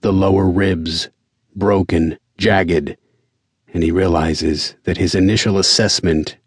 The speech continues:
couldn't have been further from the truth, that something far worse transpired down here. Todos muertos. It wasn't merely a statement of fact,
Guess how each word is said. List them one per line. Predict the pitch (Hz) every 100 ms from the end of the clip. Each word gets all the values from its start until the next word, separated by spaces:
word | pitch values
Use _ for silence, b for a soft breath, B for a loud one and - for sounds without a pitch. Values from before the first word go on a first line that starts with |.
| -
couldn't | - 104 87 82
have | 92 78
been | 85 85
further | - 98 85 82
from | - 82
the |
truth, | 82 - 107 90 78 - _ _ _
that | 107 98
something | 113 104 98 85
far | - 117 107 95
worse | 98 107 87 -
transpired | - 98 95 - 104 98 85 80
down | 92 90 85
here. | 92 87 85 - _ _ _ _ _ _ _ _ -
Todos | 107 92 95 107
muertos. | 95 92 - 92 - - _ _ _ _ _ _ -
It | 101
wasn't | 98 98 95 87 82 107
merely | 107 101 90
a | 85
statement | - - 95 - 85
of | 82
fact, | - 107 87 - -